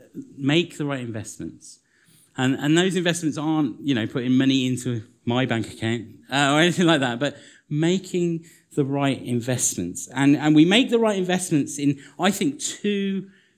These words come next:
clear ways, uh, that we see in the scriptures. Firstly, by investing in our own maturity. Now, as believers, you see, to be stewards of the resources God gives us means that we need to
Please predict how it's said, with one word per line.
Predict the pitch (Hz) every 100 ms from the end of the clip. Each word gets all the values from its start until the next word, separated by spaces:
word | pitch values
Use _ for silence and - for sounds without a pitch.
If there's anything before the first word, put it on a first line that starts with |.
| _
clear | - - 180 160 160
ways, | 143 135 117 104 101 104 - -
uh, | 127 120 117
that | 120
we | 123
see | 123 - 139
in | 135
the |
scriptures. | - 123 - 147 -
Firstly, | 175 185 185 - 175 185 - - -
by | 160 165
investing | 160 135 175 185 - - 139
in | 131 131
our | 131 120 135
own | 143 143 139 143 - -
maturity. | 123 - 131 120 113 - - - - _ _ _ _ _ _ _ _ _ _
Now, | 143
as | 151 156
believers, | 175 160 165 165 170 165 156 147
you | 135 - 143 147
see, | - 160 156 151
to | 139
be | 180
stewards | 185 - - - 208 196
of | 175
the | 165
resources | 170 180 180 160 170 156
God | - 143 139
gives | 135
us | 135 127
means | 156 156 156 156 - -
that | - 127
we | 147 170 180
need | 165 165 156
to | - 156